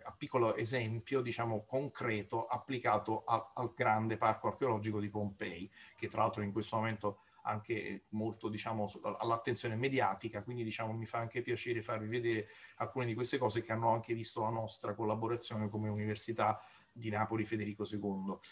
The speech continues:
Quindi, eh, farò ovviamente in cinquanta minuti una carrellata molto veloce, dando anche per scontato che alcune cose già le conoscete, cioè certamente non vi spiegherò cos'è l'accessibilità,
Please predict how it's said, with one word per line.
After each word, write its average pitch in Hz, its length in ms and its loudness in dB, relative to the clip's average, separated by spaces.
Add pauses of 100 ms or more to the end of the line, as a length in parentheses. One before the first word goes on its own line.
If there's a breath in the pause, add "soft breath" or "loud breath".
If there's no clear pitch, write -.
(200 loud breath)
Quindi, 123 400 2
eh, 107 720 0
farò 139 540 8
ovviamente 113 480 6
in 113 60 0
cinquanta 117 460 0
minuti 120 280 0
una 113 140 -2
carrellata 113 480 2
molto 127 360 0
veloce, 123 400 2
dando 117 400 2
anche 139 460 2
per 110 220 -8
scontato 123 680 0
che 110 80 -4
alcune 107 280 -6
cose 107 420 -4
già 107 220 0
le 104 120 -4
conoscete, 110 720 -4
cioè 110 160 -6
certamente 107 480 -6
non 113 120 -4
vi 110 80 -4
spiegherò 110 380 -4
cos'è 110 280 -6
l'accessibilità, 110 1080 -2